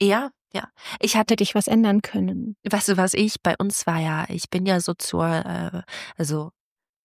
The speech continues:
Speaker 1: ich dachte immer Silvester, wo so viel geknallert wird und geböllert wird und da entsteht so Rauch und ich hatte Angst, hab gedacht, "Ach du grüne Nonne, hab ich das vielleicht eingeatmet?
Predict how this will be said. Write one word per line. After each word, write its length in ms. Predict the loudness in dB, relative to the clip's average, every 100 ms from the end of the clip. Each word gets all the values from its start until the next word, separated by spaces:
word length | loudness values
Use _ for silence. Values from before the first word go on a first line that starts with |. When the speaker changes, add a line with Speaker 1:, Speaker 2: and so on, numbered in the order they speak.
| _ _
Speaker 1:
ich 140 | -4 0
dachte 280 | -2 0 2
immer 140 | 2
Silvester, 560 | 4 4 4 2 -2 -4 -2
wo 80 | -2
so 80 | 0
viel 180 | 0 0
geknallert 540 | 0 0 2 2 2
wird 100 | 0
und 160 | -2 -4
geböllert 380 | 0 2 2 2
wird 160 | -2 -4
und 80 | -4
da 100 | -4
entsteht 400 | -6 -4 -6 -2
so 80 | 0
Rauch 380 | 4 4 4
und 80 | 0
ich 100 | -2
hatte 160 | -2 0
Angst, 300 | 0 0 -2
hab 100 | -8
gedacht, 220 | -4 -2
"Ach 80 | 0
du 100 | -2
grüne 300 | -2 0 2
Nonne, 240 | 2 0 -2
hab 140 | -4
ich 60 | -4
das 180 | -4
vielleicht 280 | -4 -6 -2
eingeatmet? 880 | -2 -2 -4 -4 -6 -4 -8 -8 -18